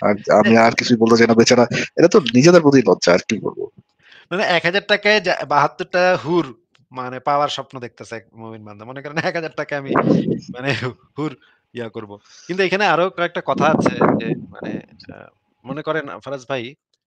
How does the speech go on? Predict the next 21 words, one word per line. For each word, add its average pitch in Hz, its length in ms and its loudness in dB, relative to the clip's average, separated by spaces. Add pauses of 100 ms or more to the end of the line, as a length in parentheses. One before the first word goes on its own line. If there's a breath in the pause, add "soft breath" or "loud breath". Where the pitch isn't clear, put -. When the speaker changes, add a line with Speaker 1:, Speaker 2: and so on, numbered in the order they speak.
(540)
Speaker 2:
এই 185 220 -6
যে 175 360 -4 (120)
আল্লাহ 156 340 -2
যে 151 100 -6
মানুষের 139 320 -8
কাছে, 127 440 -12
মানে, 104 360 -18 (440)
টেকা 190 200 -2
টোকা 135 180 -10
চায়, - 360 -16
হ্যাঁ? 127 280 -20
এই 110 160 -20
যে 123 240 -14
আল্লাহ 117 220 -10
যে 120 80 -16
মানুষের 117 300 -14
কাছে 113 180 -20
ঋণ 135 200 -8
চায়, 90 260 -16 (580 soft breath)
এই 180 80 -6
দেখেন, 170 320 -2